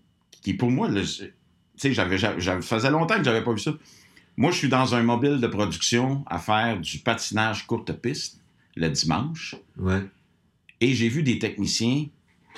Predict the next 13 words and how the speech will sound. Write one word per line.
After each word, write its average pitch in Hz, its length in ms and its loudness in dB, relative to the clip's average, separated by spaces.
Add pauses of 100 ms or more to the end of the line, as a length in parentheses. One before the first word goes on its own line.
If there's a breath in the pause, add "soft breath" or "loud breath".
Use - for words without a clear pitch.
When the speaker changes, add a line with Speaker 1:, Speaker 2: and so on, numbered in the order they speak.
(160)
Speaker 2:
C'est 85 60 -2
Speaker 1:
manger 131 460 4
Speaker 2:
formé. 120 160 4
Speaker 1:
en - 20 2
vitesse, - 680 -4 (1040)
rentrer 185 500 0
dans 151 140 2
le 127 60 2
mobile 107 480 0 (460)
et 110 100 0
mettre 107 200 -2
les 82 140 -6
Alouettes. 78 420 -12